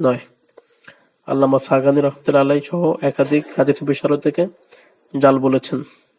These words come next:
আযানের দোয়ায় ওয়াদ, ওয়াদ দারাজাত রাফিআ, এটা বৃদ্ধি করা, এটাও জাল। এক্ষেত্রে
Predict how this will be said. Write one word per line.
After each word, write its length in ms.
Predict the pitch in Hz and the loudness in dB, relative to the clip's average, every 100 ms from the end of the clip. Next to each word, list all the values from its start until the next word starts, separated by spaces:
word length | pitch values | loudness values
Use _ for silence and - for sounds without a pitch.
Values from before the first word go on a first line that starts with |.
| _ _ _ _ _ _ _ _ _ _ - - _ - - - _ _ _ _ _ _ _ _ _ _ _ _ _ _ _ _ _ _ _ _ _ - | _ _ _ _ _ _ _ _ _ _ -20 -20 _ -20 -20 -20 _ _ _ _ _ _ _ _ _ _ _ _ _ _ _ _ _ _ _ _ _ -8
আযানের 500 | 135 139 143 147 143 | -2 4 4 4 2
দোয়ায় 260 | 151 156 | 2 2
ওয়াদ, 320 | - - 139 135 _ _ _ _ _ _ _ | 0 2 2 0 _ _ _ _ _ _ _
ওয়াদ 220 | 139 135 | 0 2
দারাজাত 480 | 131 139 143 143 147 | 2 4 2 0 0
রাফিআ, 540 | 143 135 - 147 117 120 - _ _ _ _ _ _ _ _ _ _ _ _ _ _ _ _ - | 2 0 2 -2 0 -6 -10 _ _ _ _ _ _ _ _ _ _ _ _ _ _ _ _ -12
এটা 180 | 143 139 | -4 0
বৃদ্ধি 380 | 139 139 143 147 | 2 0 0 0
করা, 280 | 139 147 | 2 2
এটাও 380 | 151 143 151 202 - _ _ _ _ - | 2 0 0 -2 -8 _ _ _ _ -10
জাল। 280 | 139 131 123 - _ _ _ _ _ | 0 2 0 -6 _ _ _ _ _
এক্ষেত্রে 440 | 151 - - 160 | -12 -10 -2 -2